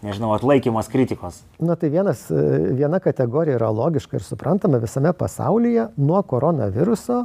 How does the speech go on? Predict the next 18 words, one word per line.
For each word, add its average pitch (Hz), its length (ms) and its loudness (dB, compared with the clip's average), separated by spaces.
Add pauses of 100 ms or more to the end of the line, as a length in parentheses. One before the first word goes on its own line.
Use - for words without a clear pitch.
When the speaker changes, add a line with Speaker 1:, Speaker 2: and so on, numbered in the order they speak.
(300)
Speaker 2:
Aišku, 170 360 -2
galime 147 360 0
ginčytis, 226 600 0
kaip 165 200 0
ten 113 200 0
yra, 185 200 2
nes 208 200 2
patanatominių 123 800 2
tyrimų 143 400 0
Lietuvoje 120 420 0 (140)
nelabai 123 560 2
ir 107 80 0
daro 135 320 2
jiems. 135 360 0 (500)
Speaker 1:
Mhm. 101 320 -16 (240)
Speaker 2:
Antra, 143 340 2
koronavirusas 135 800 2
buvo 127 300 0